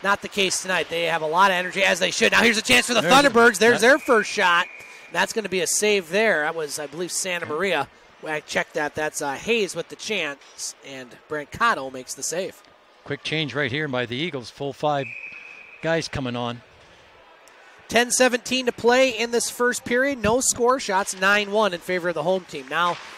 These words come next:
Speaker 1: Young with it. His shot hits a player in front. That's Clark. Clark will flip that one down the ice.
Speaker 2: I wonder if that's gonna count as a shot,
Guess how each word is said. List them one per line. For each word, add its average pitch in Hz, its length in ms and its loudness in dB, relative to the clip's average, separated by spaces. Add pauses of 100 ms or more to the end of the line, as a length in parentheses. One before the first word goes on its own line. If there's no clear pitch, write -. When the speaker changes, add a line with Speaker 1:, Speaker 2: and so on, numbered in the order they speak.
Speaker 1:
Young 196 280 2
with 190 220 2
it. 208 100 0
His 202 200 0
shot 185 380 2
hits 185 160 -12
a - 60 -12
player 190 280 0
in 190 60 -4
front. 190 340 -4
That's 170 220 -4
Clark. 202 400 2 (540)
Clark 180 260 -2
will 190 80 -4
flip 185 260 -2
that 185 220 2
one 196 220 -2
down 180 260 2
the 175 120 0
ice. 175 380 0 (2500)
Speaker 2:
I 147 40 -18
wonder 165 100 -12
if 120 100 -14
that's 135 200 -8
gonna 113 200 -12
count 127 300 -12
as 95 100 -16
a 104 60 -14
shot, 120 400 -10